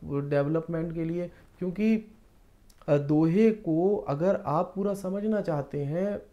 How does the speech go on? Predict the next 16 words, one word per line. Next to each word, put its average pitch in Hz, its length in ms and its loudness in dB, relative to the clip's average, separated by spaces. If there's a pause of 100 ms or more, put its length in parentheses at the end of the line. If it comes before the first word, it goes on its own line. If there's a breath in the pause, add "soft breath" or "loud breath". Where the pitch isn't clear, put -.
(460)
बरतना 170 460 0
चाहते 143 400 -4
हैं, 175 260 -2
तो 190 140 -2
आप 185 180 2
ये 185 160 -2
नहीं 226 180 0
कर 214 120 0
सकते 190 320 -6
कि 190 100 -4
मैं 190 120 2
सिर्फ 190 180 -2
हिंदी 170 380 0
में 196 100 4
ही 190 80 2
कहूँगा। 170 460 -4